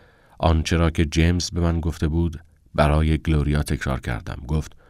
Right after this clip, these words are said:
«اوه، بی خود خودش رو وارد قضیه می‌کنه. مردی که از این مسئله چه می‌فهمه؟ من نمی‌دونم اگه اونا دلشون بچه می‌خواد چرا نباید داشته باشن. امریه مربوط به خودشون.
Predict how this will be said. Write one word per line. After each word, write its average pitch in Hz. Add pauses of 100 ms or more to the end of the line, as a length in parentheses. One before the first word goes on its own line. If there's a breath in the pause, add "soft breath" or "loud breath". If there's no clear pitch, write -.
(100)
«اوه، 135
بی 156
خود -
خودش 80
رو 92
وارد 78
قضیه 69
می‌کنه. - (720)
مردی 220
که -
از 156
این 170
مسئله 156
چه 226
می‌فهمه؟ 123 (600 loud breath)
من 104
نمی‌دونم 78
اگه 76
اونا 80
دلشون 85
بچه 87
می‌خواد 92
چرا 156
نباید 85
داشته 69
باشن. 57 (760 soft breath)
امریه 131
مربوط 135
به 143
خودشون. 123